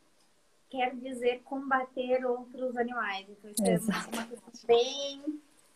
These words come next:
Speaker 1: bem
Speaker 2: Sim.
Speaker 1: difícil, assim, né? Eu quero também deixar aqui avisado pro pessoal que os comentários estão desativados,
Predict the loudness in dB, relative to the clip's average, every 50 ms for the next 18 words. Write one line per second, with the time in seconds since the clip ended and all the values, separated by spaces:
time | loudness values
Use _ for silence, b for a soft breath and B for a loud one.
0 | B B B B B B _ 2 6 6 6 6 4 2 2 4 6 6 6 4
1 | 2 0 -2 -2 2 4 4 4 4 4 2 2 2 4 2 0 2 2 0 -2
2 | -6 -20 _ 4 4 6 6 4 2 2 2 2 2 0 0 -2 -2 0 -2 -4
3 | -4 -6 -8 -8 -8 -6 -8 -8 -12 -14 _ 0 2 2 2 2 4 6 6 6
4 | 6 4 -2 -10 -8 -6 -6 -6 -6 -4 0 2 2 2 2 0 -4 -6 -6 -4
5 | -4 -4 -6 -6 -6 -4 -4 -4 -4 -4 -6 -6 -6 -8 -8 -6 -4 -2 -2 -2
6 | -2 -4 -4 0 2 2 2 0 -2 -6 -12 -20 -20